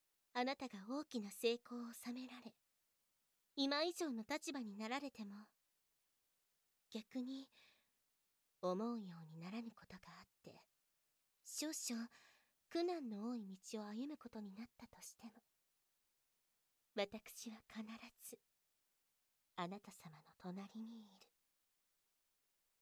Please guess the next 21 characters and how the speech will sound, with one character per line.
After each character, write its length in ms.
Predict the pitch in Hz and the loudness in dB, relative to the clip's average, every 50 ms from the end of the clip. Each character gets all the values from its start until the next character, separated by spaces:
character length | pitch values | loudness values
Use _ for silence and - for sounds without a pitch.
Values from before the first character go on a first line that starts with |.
| _ - | _ -8
そ 180 | - - 269 233 | 0 2 4 4
れ 80 | 240 | 2
は 60 | 254 254 269 277 285 294 - - - - - - - _ _ - - - - _ _ - | 0 -6 -8 -8 -10 -10 -14 -18 -20 -20 -20 -20 -20 _ _ -20 -20 -20 -20 _ _ -4
私 540 | 208 185 190 208 - - - - - 240 | -4 -4 -4 -6 -10 -6 -4 -4 -2 0
の 100 | 240 240 | 0 -2
中 260 | 233 247 254 - 254 240 | -2 -6 -8 -8 -10 -10
で 160 | - 233 208 _ - - _ _ _ _ _ _ _ _ _ _ _ _ _ _ - | -10 -12 -18 _ -20 -20 _ _ _ _ _ _ _ _ _ _ _ _ _ _ 2
も 100 | 220 226 | 4 4
う 160 | 254 247 202 - - - | 4 2 0 -6 -8 -4
決 120 | - 220 | -2 0
ま 100 | 196 208 | 0 0
っ 40 | 240 | -4
て 160 | - - 302 | -6 -6 -4
い 100 | 285 311 | -4 -4
る 80 | 330 330 | -4 -2
こ 120 | - 359 | -4 -2
と 120 | - 381 381 | -2 -2 -4
で 100 | 415 392 | -4 -6
す 120 | - - | -8 -10
か 120 | - 247 | -10 -12
ら。 180 | 233 240 - | -12 -12 -14